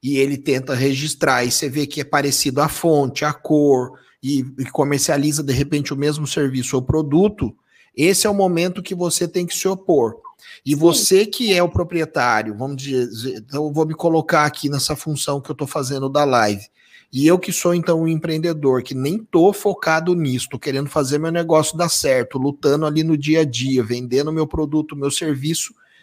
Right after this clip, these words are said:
Speaker 1: É, aí, então, a importância de ter um profissional na área do direito, enfim, que fique preocupado com isso e acompanhando pra mim, não eu, porque eu não vou ficar lendo revista do I N P I, concorda?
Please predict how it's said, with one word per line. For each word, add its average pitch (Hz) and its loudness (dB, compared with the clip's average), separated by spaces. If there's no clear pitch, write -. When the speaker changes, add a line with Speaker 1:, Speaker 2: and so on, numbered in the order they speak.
Speaker 1:
É, 147 0
aí, 139 6
então, 156 2
a 127 -4
importância 139 -2
de 151 -6
ter 156 0
um 143 -2
profissional 127 -2
na 120 -6
área 120 -2
do 117 -10
direito, 113 -2
enfim, 113 -8
que 110 -8
fique 156 -4
preocupado 123 0
com 123 -6
isso 123 -4
e 147 -2
acompanhando 117 -2
pra 110 -6
mim, 113 -2
não 120 2
eu, 127 4
porque 135 2
eu 135 6
não 156 6
vou 233 4
ficar - 2
lendo 160 4
revista 156 4
do 160 -4
I 185 0
N 240 0
P 175 2
I, 123 2
concorda? 110 0